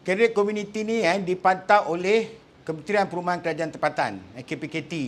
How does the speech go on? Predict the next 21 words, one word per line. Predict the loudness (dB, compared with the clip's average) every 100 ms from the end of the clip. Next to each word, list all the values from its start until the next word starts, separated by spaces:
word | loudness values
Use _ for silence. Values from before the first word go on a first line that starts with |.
| -6
yang | -4 -4
mana | -2 -2
dia | -2 0 0 0
perlu | -4 -4
meng-, | -4 -6 -6 -4
ah, | -2 -2
mengambil | -2 -2 -2 -4
lesen. | -4 0 2 2 -2 -16 -16
Apabila | -8 -6 -4 -4 -6
kita | -8 -6 -4
ni | -4
nak | -4 -6
pinjam | -8 -2 0 0
dengan | 0 0
dia, | 0
dia | 2 -2
ada | -2
lesen. | -4 -4 -4 -6 -12 -14
Okey, | -10 -2 -2
berbalik | 0 0 4 4 2 0
kepada | -2